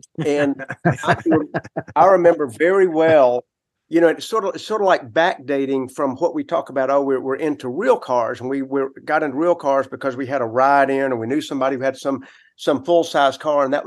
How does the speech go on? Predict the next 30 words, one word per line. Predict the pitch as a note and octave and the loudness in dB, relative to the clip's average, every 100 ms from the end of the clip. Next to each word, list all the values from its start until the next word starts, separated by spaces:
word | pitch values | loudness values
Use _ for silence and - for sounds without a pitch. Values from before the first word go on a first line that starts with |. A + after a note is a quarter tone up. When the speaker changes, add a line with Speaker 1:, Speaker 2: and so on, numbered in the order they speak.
| A#2+ | -6
Speaker 1:
But | D3+ - | -8 -6
it | D3 - | -6 0
all | F#3+ G3+ | 4 4
did | D#3+ F#3 F3+ | 2 -2 -4
start | - F3+ - | -2 -2 -2
before | C3+ D#3+ D3+ | -8 -8 -2
that. | D3 D3 - _ _ _ - | 2 2 0 _ _ _ -6
And | D#3 | -6
a | |
friend | - G#3 A#3 | -4 -2 0
of | G#3 | 2
mine | E3 | 2
and | D3 | 2
I | D3 D3 | 0 0
used | D3+ E3 D3 | -4 -10 -10
to | |
build | B2+ D#3+ D3+ C#3+ | -2 0 0 -4
a | C3+ | -2
model | B2 C3 E3+ E3+ | 0 0 2 0
car | - F3+ E3+ C#3 B2 B2 _ _ _ _ _ | -4 0 2 2 -2 -6 _ _ _ _ _
every | D#3+ F3+ F3 F3 D#3+ D3+ | 4 4 4 0 -2 -4
single | C#3 - F3 E3+ E3+ C#3+ C#3 A2+ | -6 -8 -2 -2 -2 -4 -6 -6
weekend | A2 C#3 E3+ _ F3+ E3 D3+ C3 A2+ | -6 -4 -6 _ -4 -2 -2 -2 -6
for | - C#3 C3+ | -6 -6 -4
a | C3+ | -6
couple | - D#3+ D#3 D3 C3 | -6 -6 -6 -6 -8
of | C#3+ A2+ | -10 -6
years, | C#3 F3 F#3 B2+ A#2 | -4 0 0 -2 -6
maybe | C#3+ D3+ | -8 -4
more. | C#3+ | -2